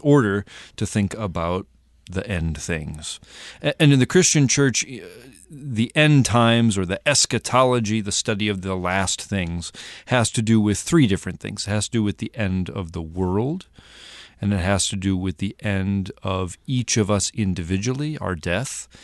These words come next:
and then it also has to do with the blessed estate, um, eternal life. So those three things are in our minds already from the scriptures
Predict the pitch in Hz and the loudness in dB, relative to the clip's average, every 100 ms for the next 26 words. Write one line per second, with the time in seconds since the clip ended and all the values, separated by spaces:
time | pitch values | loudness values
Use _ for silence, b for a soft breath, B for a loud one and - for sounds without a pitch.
0 | B B - 95 92 101 92 - 92 85 | B B -2 0 0 0 -2 0 -2 -4
1 | 95 85 85 82 - 90 87 - 87 82 | -6 -4 -6 -6 -8 -8 -8 -10 -8 -6
2 | 92 90 - _ 87 - 90 85 - - | -6 -8 -12 _ -4 -2 -2 -8 -14 -12
3 | 87 95 - - - - - 78 85 - | -10 -10 -12 -12 -10 -8 -8 -10 -12 -14
4 | - - 95 85 B B B - 123 123 | -10 -6 -6 -6 B B B 4 6 6
5 | - 117 98 107 98 95 92 113 107 95 | 4 2 2 2 2 0 -2 0 0 2
6 | 90 90 87 87 82 95 90 110 110 107 | 0 -2 -4 -4 -4 -4 2 4 4 2
7 | - 90 82 - 135 - - 107 98 90 | 0 -6 -6 -2 -2 -2 -2 -2 -2 -6